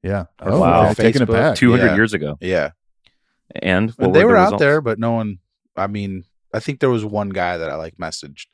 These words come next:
Speaker 1: Yeah.
Speaker 2: Like, "L O L, I'm Brad Blazik too." And
Speaker 1: Yeah.
Speaker 2: then that was it.
Speaker 3: The thing that really offends me about it is I f-, really feel like I'm a cool guy.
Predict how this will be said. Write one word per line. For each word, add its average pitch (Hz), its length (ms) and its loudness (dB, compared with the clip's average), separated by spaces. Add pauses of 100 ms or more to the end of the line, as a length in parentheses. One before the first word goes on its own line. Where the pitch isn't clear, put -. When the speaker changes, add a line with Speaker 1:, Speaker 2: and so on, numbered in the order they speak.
(120)
Speaker 1:
Yeah. 104 160 -4
Speaker 2:
Like, 123 160 2
"L 127 160 6
O 120 160 6
L, 107 280 2 (300)
I'm 107 160 2
Brad 101 240 0
Blazik 98 360 -4
too." 92 300 -4 (560)
And 95 100 -2
Speaker 1:
Yeah. 95 80 0
Speaker 2:
then 85 260 -6
that 73 160 -2
was 76 140 -10
it. 71 180 -14 (140)
Speaker 3:
The 143 60 2
thing 196 200 4
that 254 100 4
really 196 180 4
offends 135 440 0
me 110 100 4
about 87 260 2
it 87 160 -2
is 92 320 0
I 117 140 0
f-, - 200 -8 (120)
really 131 280 -2
feel 110 260 -2
like 87 420 -2
I'm 95 240 -2
a 90 80 -4
cool 90 200 -4
guy. 67 340 -8